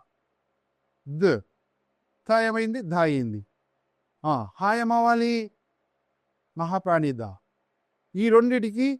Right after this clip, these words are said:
కలిసిన దగ్గర ధా కింద దా వత్తు గనక తద్దిత్. చూసారండి? తద్దిత్ అంటే ఈ, ఈ ఒత్తు, ఈ ఒత్తు అంటే దిత్వ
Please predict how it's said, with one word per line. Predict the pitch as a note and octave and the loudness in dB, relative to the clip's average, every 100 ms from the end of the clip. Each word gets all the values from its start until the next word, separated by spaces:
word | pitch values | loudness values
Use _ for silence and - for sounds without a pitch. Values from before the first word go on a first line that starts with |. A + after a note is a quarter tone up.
| - | -2
కలిసిన | G3+ A3 A#3 | -2 0 -2
దగ్గర | A#3 G#3+ | 0 0
ధా | E3+ F3+ | 0 0
కింద | G#3+ A3 G#3 | 0 0 2
దా | G3+ | 4
వత్తు | G3+ F3+ | 4 2
గనక | G3 F#3+ A#3 | -2 -2 -6
తద్దిత్. | A3+ F3+ D#3 B2+ F3 G3+ _ C#3 - _ _ _ _ _ _ _ _ _ _ _ _ - | -6 -6 -6 -6 -6 -6 _ -20 -20 _ _ _ _ _ _ _ _ _ _ _ _ -12
చూసారండి? | E3+ F#3 F3+ G#3 A#3 _ _ _ C#3 | -8 -8 -8 -12 -16 _ _ _ -10
తద్దిత్ | A2 G2 B2+ - _ - _ _ _ _ _ _ _ - | -10 -8 -8 -8 _ -20 _ _ _ _ _ _ _ -10
అంటే | A3+ B3 F#3 B3 _ _ _ _ B3+ _ | -4 0 0 -2 _ _ _ _ _ _
ఈ, | G3+ G#3+ B3 | -4 -4 -4
ఈ | A3 A#3+ | -2 4
ఒత్తు, | A#3 A3+ A#3+ A#3+ | 6 6 4 0
ఈ | G3+ | 2
ఒత్తు | F#3 E3 F3+ | 2 0 -4
అంటే | F#3 G#3 C#4 A#3 | -4 -2 -2 -2
దిత్వ | D#3+ G#3 A3 A3 G#3+ A3+ | -4 -4 0 2 2 0